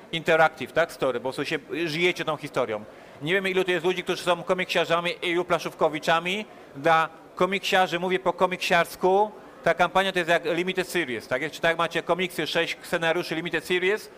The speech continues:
to tu macie trzy scenariusze, które się łączą w jedną wielką, fajną fabułę, e, z ładną puentą na koniec. I to jest teraz na rynku. Ja teraz tworzę drugą część tej gry. Ta druga część się o tyle różni, że ma pięć scenariuszy, czyli fajnie, bo więcej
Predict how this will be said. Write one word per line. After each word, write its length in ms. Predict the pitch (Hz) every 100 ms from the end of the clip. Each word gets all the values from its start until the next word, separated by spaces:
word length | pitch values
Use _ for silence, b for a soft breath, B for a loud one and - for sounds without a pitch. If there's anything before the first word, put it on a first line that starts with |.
| B
to 60 | 165
tu 120 | 185
macie 240 | 175 165 165
trzy 200 | - 185
scenariusze, 460 | 180 170 180 180
które 140 | 160 143
się 120 | 156
łączą 260 | 180 175
w 40 | 156
jedną 200 | 165 151
wielką, 240 | 156 156
fajną 260 | 147 151 143
fabułę, 400 | 143 143 147 139 B B B -
e, 220 | 139 139 135
z 80 |
ładną 300 | 143 151 143
puentą 300 | 135 160 151
na 140 | 147 147
koniec. 400 | 139 117 104 - B B
I 60 | 143
to 140 | 175
jest 260 | 175 170 -
teraz 180 | 165 156
na 140 | 151
rynku. 300 | 147 147 202
Ja 140 | 185 180
teraz 160 | 170
tworzę 280 | - 175 160
drugą 300 | 175 175 156
część 320 | 156 202 226
tej 240 | - 165 147
gry. 280 | 156 196 226 B B
Ta 120 | 160 151
druga 240 | 196 196
część 200 | 202 185
się 80 | 175
o 20 |
tyle 260 | 196 196 180
różni, 540 | 175 139 160 190 214 - B B 139
że 160 | 135
ma 160 | 165 156
pięć 320 | - 190 196
scenariuszy, 800 | 196 185 175 165 - 160 180 190 - -
czyli 220 | - 165
fajnie, 340 | 156 151 143 135
bo 100 | 135
więcej 500 | 143 127 165 196